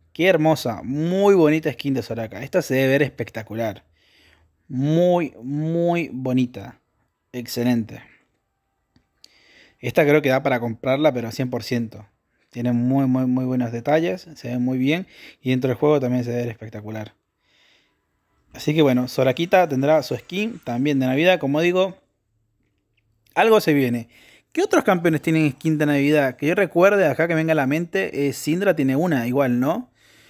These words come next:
Eh, podríamos sacar cuentas, ¿no? De qué campeones pueden caer, ¿no? Si nos ponemos a sacar cuentas de Navidad. Quizás no tenga nada que ver o quizás sí.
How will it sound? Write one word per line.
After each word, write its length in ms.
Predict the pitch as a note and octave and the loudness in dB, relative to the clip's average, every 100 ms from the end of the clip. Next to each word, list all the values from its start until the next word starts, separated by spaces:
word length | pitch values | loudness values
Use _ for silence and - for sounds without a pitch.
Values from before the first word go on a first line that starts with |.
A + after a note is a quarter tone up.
| _ _ _ | _ _ _
Eh, 260 | C#3 C3+ C3+ | -2 0 2
podríamos 380 | B2+ D#3 C4+ - | 0 2 2 2
sacar 260 | F3 E3 | 2 2
cuentas, 320 | F#3 A#3+ B2+ | 2 0 0
¿no? 120 | B2+ G3 | 0 0
De 120 | C3+ | 0
qué 100 | D3 | -2
campeones 300 | D3 D3+ D3 | -2 -2 -2
pueden 200 | D3 C#3+ | -2 -2
caer, 360 | A#2+ D3+ C#3 | 0 0 0
¿no? 180 | A2 G3+ - _ _ _ | -4 -10 -12 _ _ _
Si 220 | - B2+ - | -14 -14 -14
nos 140 | - B2+ | -10 -6
ponemos 280 | C3 D3 - | -2 -2 -2
a 60 | |
sacar 240 | B2+ C3+ C#3 | 0 2 2
cuentas 300 | C#3+ C#3 B2+ | 0 0 -2
de 80 | |
Navidad. 400 | A#2 A#2+ C#3 B2+ _ _ _ _ _ _ _ _ _ | -2 0 0 -2 _ _ _ _ _ _ _ _ _
Quizás 240 | C#3 C3+ F3+ | -4 0 2
no 100 | F3+ | 4
tenga 160 | F#3 | 4
nada 160 | F3+ D#3+ | 4 2
que 60 | |
ver 160 | D#3 A#3 | 2 2
o 80 | F3+ | 0
quizás 260 | B2+ C#3+ | -2 -4
sí. 260 | - G#3+ B3 | -4 -8 -10